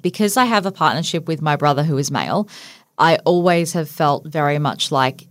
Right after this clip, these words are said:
he's the dominant one. He believes in his skills. And as the girl, I'm kinda, like, hiding behind in his shadow. And when I read that book, it just kind of filled me with this feeling that it's like,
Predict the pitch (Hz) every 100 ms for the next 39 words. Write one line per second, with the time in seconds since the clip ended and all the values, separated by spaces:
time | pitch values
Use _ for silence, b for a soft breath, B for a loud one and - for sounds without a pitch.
0 | _ _ 165 170 165 170 156 143 147 -
1 | 139 139 143 135 - _ 165 156 151 156
2 | 151 151 151 - - 139 139 139 - 151
3 | 160 156 156 151 147 143 160 147 135 123
4 | 151 151 151 147 147 143 143 - 147 147
5 | 143 135 - 143 175 262 320 B B B
6 | - 170 165 180 185 185 208 254 226 226
7 | 175 175 165 170 202 - 175 - 226 269
8 | 262 214 - _ _ _ _ - - 202
9 | 226 214 220 190 190 185 170 - 170 165
10 | 170 156 151 - 160 160